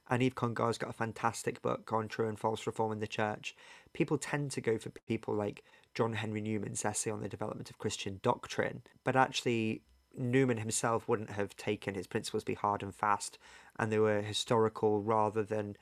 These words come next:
more theological. And Yves Congar is more theological, uh, I think, in his, in his approach to these things. People like Yves Congar, Benedict the sixteenth, Hans Urs von Balthasar, these were all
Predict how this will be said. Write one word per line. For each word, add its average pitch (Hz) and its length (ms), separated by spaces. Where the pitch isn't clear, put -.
more 110 260
theological. 107 760
And 104 240
Yves 113 200
Congar 110 520
is 107 120
more 107 160
theological, 110 840
uh, 101 260
I 110 80
think, - 380
in 101 80
his, 98 540
in 104 120
his 101 200
approach - 420
to 104 60
these 101 220
things. 101 460
People 185 260
like 143 360
Yves 135 180
Congar, 117 640
Benedict 117 380
the - 60
sixteenth, - 1000
Hans 120 260
Urs 117 180
von 117 140
Balthasar, 107 600
these 147 260
were 139 140
all 120 360